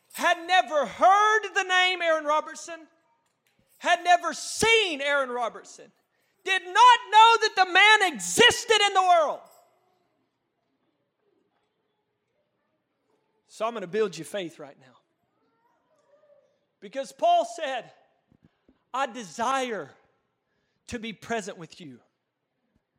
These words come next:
In essence, that I can figure out where you stand. The apostle, to people that he had, he had preached to and prayed for, he had seen them filled with the Holy Ghost, and now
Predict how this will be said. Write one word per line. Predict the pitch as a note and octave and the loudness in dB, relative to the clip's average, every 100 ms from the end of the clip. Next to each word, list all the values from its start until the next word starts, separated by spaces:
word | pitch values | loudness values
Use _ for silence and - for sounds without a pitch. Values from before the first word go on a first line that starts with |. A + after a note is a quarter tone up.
| _ _ _ _ _ _ _ - | _ _ _ _ _ _ _ -10
In | B3 | -4
essence, | C4 D4 - A3+ F3 - - _ _ _ _ _ _ _ | -2 -2 -4 -12 -12 -20 -20 _ _ _ _ _ _ _
that | G3 | -2
I | G#3 A3+ | 0 -2
can | A#3 F3+ | -4 -16
figure | - B3+ F#3 G#3 | -14 -14 -12 -8
out | F#3+ F3+ D3+ _ _ _ _ _ F3 | -8 -8 -10 _ _ _ _ _ -14
where | F#3+ | -12
you | D#3+ D3+ | -12 -18
stand. | - E3 D#3 B2+ A2+ _ _ _ _ _ _ _ _ _ _ _ _ _ _ _ _ _ - | -20 -20 -20 -20 _ _ _ _ _ _ _ _ _ _ _ _ _ _ _ _ _ _ -12
The | F4 | -10
apostle, | - F4 G#4+ A#4 - G4 E4 B3+ | -4 4 4 2 -4 -6 -6 -8
to | - F#4 | -14 -10
people | G4 A4+ A4+ G4 | -6 -4 -6 -10
that | E4+ E4 | -10 -12
he | D#4+ G4+ | -10 -8
had, | F4+ | -10
he | E4+ D#4+ | -12 -16
had | F4 - | -16 -12
preached | F#4+ G4 - - | -8 -8 -10 -12
to | F4+ D#4+ | -8 -6
and | A#3+ - | -6 -6
prayed | - F4+ C#4 | -6 -6 -10
for, | - B3 G3 - _ _ _ | -12 -12 -14 -20 _ _ _
he | E4+ | -6
had | F#4 - | -6 -6
seen | - F#4+ F#4 | -4 -4 -4
them | E4+ | -8
filled | E4+ F#4 | -6 -6
with | F4+ | -4
the | F4 | -2
Holy | D4 F#4+ F4+ | -2 -2 -4
Ghost, | E4+ E4 | -6 -8
and | E4 D#4+ | -12 -8
now | E4+ G4 F#4+ D4+ | -4 0 0 -2